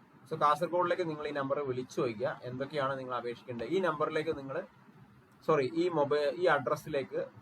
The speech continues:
നിങ്ങളുടെ, ആ, സർട്ടിഫിക്കറ്റിന്റെ കോപ്പി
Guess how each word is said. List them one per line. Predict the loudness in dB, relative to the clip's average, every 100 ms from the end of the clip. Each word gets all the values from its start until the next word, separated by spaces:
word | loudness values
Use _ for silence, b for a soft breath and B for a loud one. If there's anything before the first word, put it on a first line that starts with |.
| -16 -12
നിങ്ങളുടെ, | -4 -2 2 0 0 -6 -4
ആ, | -2 -2
സർട്ടിഫിക്കറ്റിന്റെ | -2 -6 -6 -10 -8 -8 -4 -8 -8 -20 -12 0
കോപ്പി | 0 0 -6